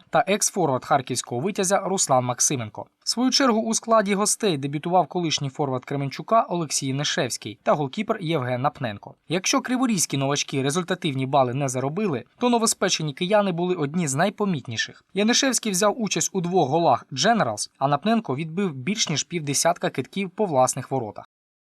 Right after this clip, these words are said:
Результативні дії у грі розпочалися дуже швидко. Вже на тринадцятій секунді Андрій Татаренко вивів гостей вперед, чим приголомшив місцеву публіку.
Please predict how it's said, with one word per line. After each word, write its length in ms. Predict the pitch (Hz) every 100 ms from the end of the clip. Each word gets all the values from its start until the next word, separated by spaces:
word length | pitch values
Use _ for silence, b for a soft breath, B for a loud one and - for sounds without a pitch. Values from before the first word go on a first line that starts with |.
| _
Результативні 760 | 139 180 240 226 254 269 240 208
дії 240 | 180 135
у 120 | 180
грі 220 | 190 214
розпочалися 640 | 147 139 190 - 214 202 190
дуже 320 | 147 143 139
швидко. 460 | - 147 127 - - -
Вже 160 | 135 190
на 100 | 190
тринадцятій 640 | 214 214 143 - 131 131
секунді 520 | - 202 226 208 135 131
Андрій 260 | 165 196
Татаренко 560 | 165 160 220 185 139 120
вивів 320 | 170 240 156
гостей 400 | 127 135 - 185
вперед, 460 | 185 - 143 104 -
чим 240 | - 254 226
приголомшив 640 | 170 165 220 254 - 202
місцеву 480 | 175 170 - 156 165
публіку. 480 | 131 117 107 -